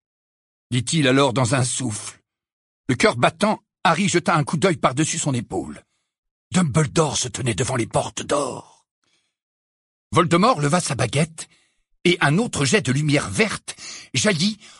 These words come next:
en direction de Dumbledore qui se retourna et disparut dans un tourbillon de sa cape. Un instant plus tard, il réapparut derrière Voldemort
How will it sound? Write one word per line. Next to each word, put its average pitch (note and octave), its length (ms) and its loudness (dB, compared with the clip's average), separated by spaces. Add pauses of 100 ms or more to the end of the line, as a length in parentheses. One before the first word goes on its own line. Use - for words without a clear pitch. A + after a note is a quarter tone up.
(180)
en E3+ 80 6
direction E3 400 2
de C3+ 80 0
Dumbledore C#3+ 580 2
qui - 100 -6
se C#3 140 -2
retourna C3+ 500 0 (540)
et - 80 2
disparut D#3 540 0
dans B2 200 0
un B2 40 0
tourbillon C#3 440 -2
de C3 80 -4
sa - 160 -4
cape. - 420 -4 (1080)
Un E3+ 100 2
instant B3 340 2
plus F3+ 200 -4
tard, B3 440 2 (480)
il F3+ 140 4
réapparut F#3 540 2
derrière C#3+ 300 -2
Voldemort B2+ 720 0